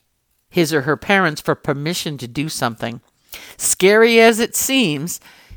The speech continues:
it's autonomy at its best. If you think or feel you don't have this control,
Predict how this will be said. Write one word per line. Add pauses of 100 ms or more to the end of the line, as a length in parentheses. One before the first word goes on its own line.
(160)
it's
autonomy (100)
at
its
best.
If
you
think
or
feel
you
don't
have
this
control,